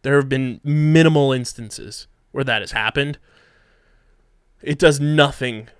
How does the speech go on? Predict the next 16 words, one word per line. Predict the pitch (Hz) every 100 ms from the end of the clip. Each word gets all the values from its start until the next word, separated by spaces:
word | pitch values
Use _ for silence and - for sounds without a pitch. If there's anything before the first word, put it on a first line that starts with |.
| _
to | -
get | 135 135 127
me, | 123 123
like, | 120 110 -
interested | - 147 143 131 - 131
or | 120
intrigued. | 107 107 123 110 71 - - - -
Um, | - 123 113 98 101 113 _ _
so | - 127
I | 165
don't | 240 214
know | 143 147 139
much | 123 131 127 -
about | 123 123 117 -
these | 117
prospects | - - 110 82 - 101 -